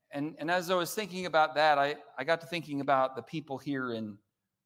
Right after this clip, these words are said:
Oklahoma. I mean, this is part of the Bible Belt, is it not?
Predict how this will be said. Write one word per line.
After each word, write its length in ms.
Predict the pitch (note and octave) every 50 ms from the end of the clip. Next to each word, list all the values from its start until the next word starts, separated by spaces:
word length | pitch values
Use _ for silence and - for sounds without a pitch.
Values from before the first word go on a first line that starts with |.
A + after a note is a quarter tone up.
| _ _ -
Oklahoma. 520 | - A#2+ - B2+ A2 A#2+ A#2+ G#2 F#2 E2+ - _ _ _ _ _ _ _ _ _ _ _ _ _ _ _ _ _ _ _ _ _ _ - -
I 40 | -
mean, 140 | A#2 B2 B2+
this 180 | C#3 C3+ - -
is 300 | B2+ A#2+ A2+ - - - _ _ _ _ _ -
part 180 | - E3 F3 D#3+
of 60 | D3+
the 60 | D3+
Bible 320 | C#3+ D3+ D#3 D#3 D3 D3
Belt, 340 | C#3 C#3+ D#3 D#3+ F3 E3+ -
is 140 | C#3+ A#2+ C#3
it 100 | D#3 B2
not? 380 | B2+ C3+ D3+ F3+ G3+ - -